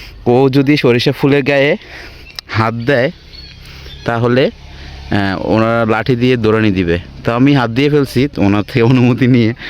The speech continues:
আপনারা আবার হাত দিবেন না, তাহলে সরিষা ফুলের যেই মালিক আছে, উনি লাঠি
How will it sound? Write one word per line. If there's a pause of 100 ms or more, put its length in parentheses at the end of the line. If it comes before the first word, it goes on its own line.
(160)
আপনারা
আবার
হাত
দিবেন
না,
তাহলে (520)
সরিষা
ফুলের (440)
যেই
মালিক
আছে, (580)
উনি (1200)
লাঠি